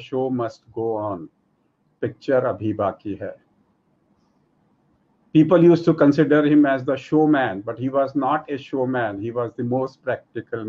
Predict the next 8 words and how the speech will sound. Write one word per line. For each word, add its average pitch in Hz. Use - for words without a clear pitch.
man 107
of 104
the 107
earth. 98
"The 139
show 185
must 175
go 165